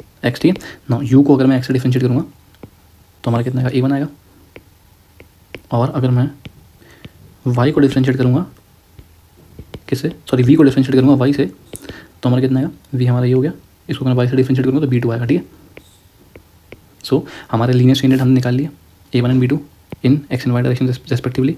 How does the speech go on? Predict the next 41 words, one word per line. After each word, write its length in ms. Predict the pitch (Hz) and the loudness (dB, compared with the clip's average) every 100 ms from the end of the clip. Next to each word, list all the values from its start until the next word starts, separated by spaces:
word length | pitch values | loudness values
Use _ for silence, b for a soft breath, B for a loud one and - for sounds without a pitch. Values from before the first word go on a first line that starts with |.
| - B B B B 120 | -8 B B B B -4
Now, 100 | 117 | 0
हम 100 | 127 | 2
निकालते 300 | 123 120 147 | 2 0 -4
हैं 80 | |
shear 320 | - 127 127 156 - - _ - _ - - - - - - _ | -6 -2 -2 -2 -8 -20 _ -20 _ -20 -20 -20 -20 -20 -20 _
strain 360 | - 131 127 175 - - _ - _ - 127 | -4 0 0 0 -6 -16 _ -20 _ -8 -4
rate, 220 | 123 127 - - - - - - - | -4 -6 -12 -20 -20 -20 -20 -20 -2
ठीक 100 | 143 | 0
है। 60 | 160 B B B | 0 B B B
Now, 80 | 123 | 0
first 220 | 147 151 | 2 0
of 80 | 151 | 0
all, 100 | 160 - | -2 -2
देखो, 220 | 123 143 143 | -2 0 0
हमारा 220 | 120 117 | -2 0
फ्लो 220 | 127 131 | 0 2
टू 120 | 139 139 | 4 4
डायमेंशनल 360 | 117 120 123 | 2 0 -2
है, 60 | 110 | -2
इसलिए 200 | 123 123 | -2 0
हमने 200 | 120 208 - B B B B B | 0 0 -6 B B B B B
strain 280 | - 123 120 | -4 0 2
rate 100 | 123 | 2
in 80 | 127 | 2
Z 120 | 120 | 2
direction 220 | 120 120 | -2 0
नहीं 160 | 127 117 | 0 0
निकाला, 220 | 113 117 | -2 -2
ठीक 140 | 143 | 0
है। 60 | 180 - _ _ _ _ - - - - - - B B B B - | 0 -6 _ _ _ _ -20 -20 -20 -20 -20 -18 B B B B -6
Now, 100 | 123 | -4
इसमें 200 | 147 143 | 0 2
हम 40 | |
क्या 80 | 143 | 4
निकालते 260 | 139 135 170 | 2 2 -4
हैं, 100 | 190 - _ _ - | -8 -16 _ _ -6
इसमें 140 | 135 | -2
हम 60 | 139 | 0
निकालेंगे 400 | 135 127 143 180 - _ _ _ _ _ - - _ _ _ - _ - | 0 0 -2 -4 -8 _ _ _ _ _ -20 -20 _ _ _ -20 _ -18
सबसे 240 | - 123 139 | -14 -8 -4
पहले, 180 | 127 | -2